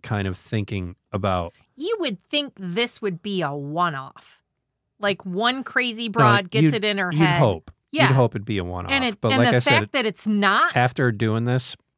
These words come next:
Speaker 1: I don't, nothing surprises me
Speaker 2: Yeah.
Speaker 1: anymore. It really doesn't.
Speaker 2: Yep.
Speaker 1: And, and again, it just shows that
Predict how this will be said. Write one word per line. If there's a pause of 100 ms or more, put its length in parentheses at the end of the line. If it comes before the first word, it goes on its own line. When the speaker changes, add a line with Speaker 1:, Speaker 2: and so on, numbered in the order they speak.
(120)
Speaker 1:
I
don't,
nothing
surprises
me
Speaker 2:
Yeah.
Speaker 1:
anymore. (360)
It
really
doesn't.
Speaker 2:
Yep.
Speaker 1:
And, (560)
and
again,
it
just
shows
that